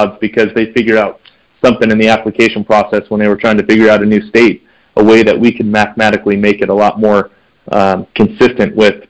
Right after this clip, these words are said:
with what the real odds are. So, um, you know, it, that passion that they have and the work ethic, and it, technology is the greatest industry, in my opinion, ever, because no matter where we are, we can all work as long as there's Wi-Fi.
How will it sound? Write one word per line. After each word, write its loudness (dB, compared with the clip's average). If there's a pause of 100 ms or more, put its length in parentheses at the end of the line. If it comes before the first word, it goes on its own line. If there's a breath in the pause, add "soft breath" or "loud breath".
(100)
with -2
what 2
the 2
real 2
odds 2
are. -4
So, -2 (1040)
um, -2 (580)
you 2
know, 4
it, -2
that -4
passion -2
that -2
they 2
have 0
and -14
the -6
work -4
ethic, -4 (100)
and -4
it, -2 (720)
technology 2
is -10
the -16
greatest -2
industry, -4 (300)
in -2
my 2
opinion, -2
ever, 0
because 0
no 0
matter 2
where 2
we 0
are, 0
we -2
can -8
all 2
work -2
as -12
long 0
as -4
there's 0
Wi-Fi. 2